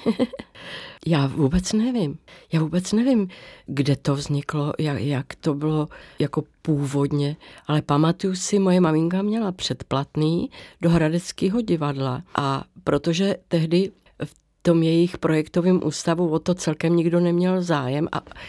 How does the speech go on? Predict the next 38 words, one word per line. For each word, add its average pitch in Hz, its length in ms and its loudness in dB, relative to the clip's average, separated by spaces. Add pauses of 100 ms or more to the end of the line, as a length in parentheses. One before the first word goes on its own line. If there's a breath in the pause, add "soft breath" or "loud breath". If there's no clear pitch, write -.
(120)
já 151 120 4
jsem 160 200 2
o 156 60 2
to 160 140 -2
zájem 156 360 2
měla 170 300 2
enormní, 147 520 0
tak 143 180 -8
jsem 165 200 0
nutila 165 300 0
maminku, 151 520 0 (220 loud breath)
aby 160 140 2
to 160 140 0
předplatný 165 580 -2
vždycky 156 300 -4
měla 160 320 -2
ona. 151 300 -2 (360 loud breath)
Takže 165 220 0
jsem 175 180 0
s - 120 -4
ní 180 100 4
chodila 180 380 0
do 180 100 0
divadla 151 560 -2
a 151 140 -2 (260 loud breath)
už, - 480 -4
eh, 170 180 -6 (120)
jako 156 300 -4
ta 175 120 2
budova, 185 520 0 (220)
už - 280 -8 (120)
ty 170 260 -2 (400 loud breath)
zvláštní 151 800 -2
vůně, 170 600 2 (360 loud breath)
on 170 160 0
to 180 120 -6
bylo 185 160 0
něco 190 480 0